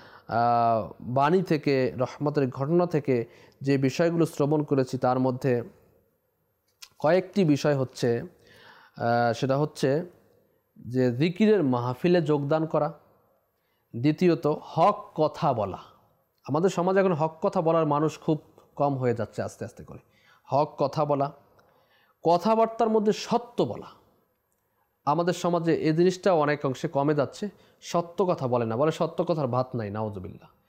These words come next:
আমাদের সর্ব অবস্থায় সত্য কথা বলতে হবে। এরপরে নামাজে দীর্ঘ কিয়াম করা। এখন তো নামাজ টুপটাপ করে পড়ে চলে যাচ্ছে।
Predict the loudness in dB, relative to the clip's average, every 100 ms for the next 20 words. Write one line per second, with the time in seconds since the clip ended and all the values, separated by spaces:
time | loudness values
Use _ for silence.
0 | _ -14 -2 0 2 0 -2 -12 -18 0
1 | 6 6 6 2 2 -2 -2 -2 -2 -2
2 | -2 -2 -4 -8 -8 -12 -18 -20 _ _
3 | _ _ _ _ _ -20 _ 2 2 4
4 | 2 2 -2 -12 -18 -4 -2 0 2 2
5 | 2 2 4 4 4 2 0 0 0 -2
6 | -2 0 -2 -2 0 0 2 0 -2 -6
7 | -20 _ _ -2 -2 0 0 0 0 0
8 | 2 0 -2 -2 0 0 0 0 -2 -6
9 | -20